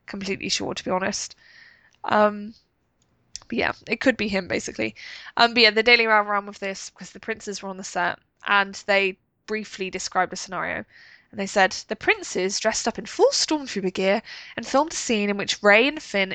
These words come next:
infiltrate a secret base. The rebel characters are in a lift with Benicio del Toro's character when a group of stormtroopers enter, two of whom are William and Harry." Yeah, so I think this shot might actually be quite closely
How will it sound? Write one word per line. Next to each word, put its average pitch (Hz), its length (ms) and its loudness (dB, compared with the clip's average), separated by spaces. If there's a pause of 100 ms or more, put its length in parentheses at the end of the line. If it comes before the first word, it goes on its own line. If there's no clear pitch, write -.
infiltrate 233 500 -4
a 196 40 -8
secret - 340 -8
base. 214 500 2 (420)
The 214 80 -10
rebel 311 240 6
characters 202 520 0
are 202 40 -4
in 202 120 -6
a 208 60 -6
lift 214 400 -2
with 202 120 -12
Benicio 233 400 -2
del 214 160 0
Toro's 254 380 2
character 196 580 0 (380)
when 214 80 -2
a 220 40 0
group 247 260 0
of 311 80 -4
stormtroopers 226 600 -4
enter, 190 440 -2 (500)
two 285 220 4
of 320 100 4
whom 196 240 0
are 190 60 0
William 190 240 -2
and 196 80 -4
Harry." 220 420 2 (300)
Yeah, 226 160 6
so - 180 -2
I 294 160 6
think 233 260 -4
this 226 160 -6
shot 208 240 -4
might 202 140 -2
actually 208 300 -8
be 214 80 -12
quite 208 180 -8
closely 202 400 -12